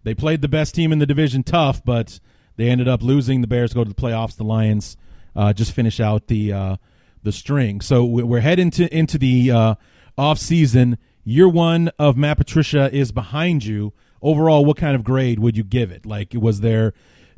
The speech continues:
even though it didn't translate into as many wins that, as that you would have liked, did you see any kind of progress? Is there a silver lining to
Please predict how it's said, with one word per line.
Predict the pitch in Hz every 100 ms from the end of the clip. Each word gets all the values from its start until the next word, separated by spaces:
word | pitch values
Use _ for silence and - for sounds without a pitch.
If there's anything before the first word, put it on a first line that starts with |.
| - -
even | 156 151
though | 160 160
it | 135
didn't | 170
translate | 156 170 165 147 156 151
into | 147 156
as | 139
many | 143 147
wins | 135 139 143 131
that, | 113 127
as | 135 120
that | 120 120
you | 131
would | 127
have | 110
liked, | 120 143 127 - - _ _ _
did | 113 110
you | 107
see | - 160
any | 160 165
kind | 170 156
of |
progress? | - 156 156 151 147 -
Is | 139
there | 127 139
a |
silver | 131 147 135 127
lining | 127 135 127 120
to | 127 120 113